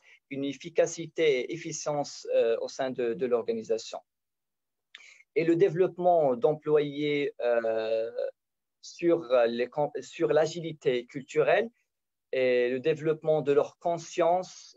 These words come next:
euh, l'amélioration de leur communication, euh, et leur produ-, productivité,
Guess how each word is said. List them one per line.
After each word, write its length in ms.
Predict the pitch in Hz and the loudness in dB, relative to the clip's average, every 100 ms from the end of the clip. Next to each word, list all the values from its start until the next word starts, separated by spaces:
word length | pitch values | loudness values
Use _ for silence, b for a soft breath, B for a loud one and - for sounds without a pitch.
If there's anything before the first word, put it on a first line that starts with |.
| - | -4
euh, 460 | 120 113 110 110 110 | -2 0 0 0 2
l'amélioration 800 | 143 160 160 143 143 147 156 147 | 2 2 2 2 0 0 -4 -2
de 140 | 123 | 0
leur 400 | 127 131 127 - _ _ _ | 2 4 2 -4 _ _ _
communication, 1000 | - 175 180 165 170 170 - 170 170 160 _ _ _ - | -4 -2 -2 0 2 2 0 0 0 -2 _ _ _ -4
euh, 1080 | 131 123 113 110 110 113 113 113 117 58 - - _ - _ - | 0 2 2 0 -2 -4 -4 -6 -4 -4 -6 -10 _ -20 _ -4
et 100 | 139 | 2
leur 280 | 143 143 | 2 2
produ-, 460 | - - 170 151 - _ | -6 -4 -2 -2 -14 _
productivité, 1080 | - 175 175 - 175 156 160 - 151 117 | -2 0 -2 -10 -12 -10 -10 0 0 0